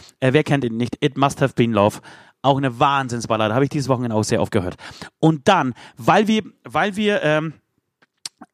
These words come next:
in, äh, Wien waren und weil wir im Inkognito waren und weil wir Carlo kennengelernt haben, der mir Folgendes erzählt hat. Es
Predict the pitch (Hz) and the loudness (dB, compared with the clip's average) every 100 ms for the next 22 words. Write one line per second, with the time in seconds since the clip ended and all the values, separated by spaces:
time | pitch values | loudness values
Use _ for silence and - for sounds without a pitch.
0 | - 190 190 180 - 165 147 196 143 110 | 0 0 0 -6 -6 -4 0 2 2 0
1 | 117 151 156 127 165 196 226 190 208 220 | 0 -2 -2 0 2 4 2 2 2 2
2 | - - - _ - 170 175 180 - 190 | -2 -16 -20 _ -2 0 0 -4 -2 -2
3 | - 220 208 165 135 117 113 104 - - | 2 2 2 0 0 0 0 -4 -10 -20
4 | - 156 160 139 165 214 214 202 190 208 | -2 0 0 0 0 2 0 0 2 4
5 | 208 165 131 117 113 107 110 101 - - | 4 2 -2 -2 -4 -4 -4 -6 -10 -20
6 | _ 180 208 214 214 202 - 185 202 208 | _ 0 2 2 2 0 0 2 2 2
7 | 180 170 180 165 127 95 - _ - - | -2 0 0 0 -2 -6 -12 _ -20 -20
8 | _ _ _ _ _ _ _ _ _ _ | _ _ _ _ _ _ _ _ _ _
9 | 143 139 - | -4 -4 -4